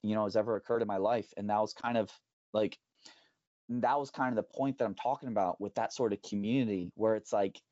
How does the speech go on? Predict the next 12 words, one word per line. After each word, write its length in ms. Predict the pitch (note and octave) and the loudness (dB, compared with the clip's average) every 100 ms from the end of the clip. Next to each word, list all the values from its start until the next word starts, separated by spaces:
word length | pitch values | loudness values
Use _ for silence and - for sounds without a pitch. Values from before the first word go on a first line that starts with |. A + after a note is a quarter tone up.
| _ _ _ | _ _ _
there 120 | A#2+ B2+ | 0 2
was 120 | A2+ | 0
a 40 | |
point 320 | - - C#3 | -2 -2 0
in 80 | A2 | -2
time, 600 | - C3+ D3+ C#3 G#2+ G#2 - | -4 -2 0 0 -2 -6 -6
you 80 | |
know, 140 | G#2+ G#2+ | -2 0
at 120 | G#2 | 0
Loy 180 | A2+ A#2 | 0 -2
Calais, 520 | - G#2+ B2 A#2 G2+ - _ _ _ _ _ - | -2 -2 0 0 -2 -12 _ _ _ _ _ -6
where 440 | A2+ A2+ G#2 G2+ | 0 2 2 -2